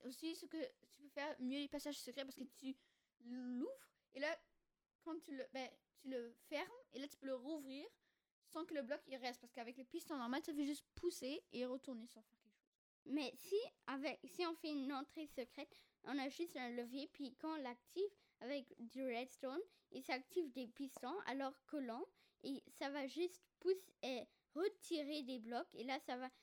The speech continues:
Speaker 2: retirer les blocs, et ça va faire une entrée secrète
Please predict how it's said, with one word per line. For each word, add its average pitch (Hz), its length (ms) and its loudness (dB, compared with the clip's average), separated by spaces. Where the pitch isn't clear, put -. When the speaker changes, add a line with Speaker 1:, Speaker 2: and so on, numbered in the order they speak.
Speaker 2:
retirer 302 580 0
les 240 180 0
blocs, 247 360 -4
et 240 100 -6
ça 240 220 0
va 254 60 -4
faire 247 220 -2
une 240 200 -2
entrée 233 360 -8
secrète 233 540 -8